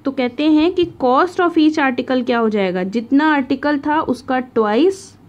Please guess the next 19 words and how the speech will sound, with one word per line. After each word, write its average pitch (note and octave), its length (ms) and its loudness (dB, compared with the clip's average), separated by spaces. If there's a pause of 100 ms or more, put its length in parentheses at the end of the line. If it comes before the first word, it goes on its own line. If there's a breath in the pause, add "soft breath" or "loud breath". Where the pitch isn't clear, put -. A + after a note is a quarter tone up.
(440)
ट्वाइस G#3 280 -2
कर B3+ 140 -2
लिया, C4+ 180 0
टू B3 200 -2
टाइम्स, C#4+ 300 0 (120)
और A3+ 140 -2
उससे B3+ 360 -2
जो C4 120 0
है D4 140 2
थ्री B3+ 340 -2
मोर, F3 300 0 (400 loud breath)
तो - 180 -4
cost D4+ 300 0
of D#4 160 -2
हमें C#4+ 240 2
each A#3 220 -4
article G3 440 -2
मिल F#3+ 160 -2
गया। F#3+ 180 -4